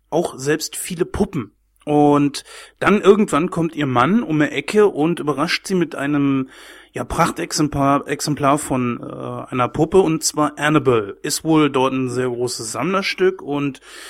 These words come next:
das hat Mia schon lange haben wollen. Ja, doch eines Nachts, äh, brechen da Sektenmitglieder in das Haus der Nachbarn und in ihres ein. Den Überfall überleben die beiden zwar.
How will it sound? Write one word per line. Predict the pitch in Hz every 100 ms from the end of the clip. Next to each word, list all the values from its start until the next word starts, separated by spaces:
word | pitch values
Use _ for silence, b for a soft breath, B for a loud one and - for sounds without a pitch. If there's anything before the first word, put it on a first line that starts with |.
| B -
das | 143 -
hat | 143
Mia | 135 143 143
schon | 147 131 123
lange | 117 147 147 127
haben | - 139 170 143
wollen. | 107 107 117 185 - B B B B B B B B B _ _ _
Ja, | - 165 156 -
doch | - 151
eines | - 156 151 -
Nachts, | 139 175 208 - - - 208
äh, | 196 190 185
brechen | 175 151 151 170 165
da | 151
Sektenmitglieder | 147 - - 208 147 147 143 143 151
in | 135 139
das | 131 - -
Haus | 139 160
der | 143
Nachbarn | 127 135 - - 185 185
und | - 269 285
in | - 196 -
ihres | 202 220 147 120 -
ein. | 117 110 101 - 123
Den | 131
Überfall | 151 180 185 165 151
überleben | 135 131 123 160 262 202
die | 143
beiden | 120 117 123
zwar. | - 131 156